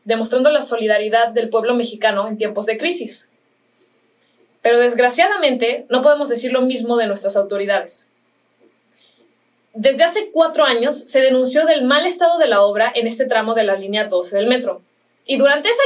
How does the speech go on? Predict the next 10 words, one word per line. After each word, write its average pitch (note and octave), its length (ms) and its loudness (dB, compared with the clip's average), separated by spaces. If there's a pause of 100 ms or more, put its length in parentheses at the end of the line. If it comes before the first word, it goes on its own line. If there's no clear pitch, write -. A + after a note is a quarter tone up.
lapso D#4 260 0
de C4 100 2
tiempo, A3+ 480 -2 (360)
no D4 120 2
se G4+ 120 0
hicieron F#4 280 0
de D#4 100 4
la G#3+ 120 0
vista A3 280 -2
gorda. G#3 400 -2